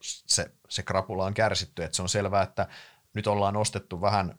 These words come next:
ehkä etupeltoa liikaa, vaikka nyt kodielektroniikka on varmaan malliesimerkki. Tuossa korona-aikana niin kodielektroniikka päivitettiin kautta linjan, niin kuin,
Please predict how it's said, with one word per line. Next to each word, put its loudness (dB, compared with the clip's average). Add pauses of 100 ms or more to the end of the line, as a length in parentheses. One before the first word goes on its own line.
(280)
ehkä -6
etupeltoa -2
liikaa, 2
vaikka 0
nyt -6
kodielektroniikka -2
on -2
varmaan -2
malliesimerkki. -4 (120)
Tuossa -4
korona-aikana 0
niin -4
kodielektroniikka -2
päivitettiin -2
kautta -2
linjan, -2
niin -6
kuin, -6